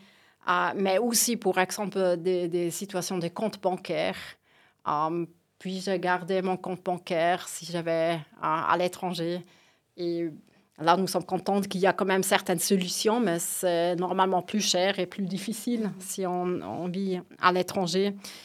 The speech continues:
Speaker 1: Comme ça, il y a une multitude, euh, de questions qui peuvent venir.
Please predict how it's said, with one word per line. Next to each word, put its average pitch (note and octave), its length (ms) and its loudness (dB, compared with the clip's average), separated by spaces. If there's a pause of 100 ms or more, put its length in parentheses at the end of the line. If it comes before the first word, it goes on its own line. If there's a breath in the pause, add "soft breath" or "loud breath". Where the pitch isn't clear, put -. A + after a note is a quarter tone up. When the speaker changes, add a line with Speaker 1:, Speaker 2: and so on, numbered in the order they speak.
(260 loud breath)
Speaker 1:
Comme F3 140 -8
ça, G3 120 2
il G3+ 80 4
y G3 40 4
a F3+ 260 6
une G3+ 140 2
multitude, G#3+ 680 0
euh, F3+ 240 4
de F3 120 -4
questions F#3 480 -2
qui G3 140 -10
peuvent F3+ 440 -4
venir. E3+ 640 -6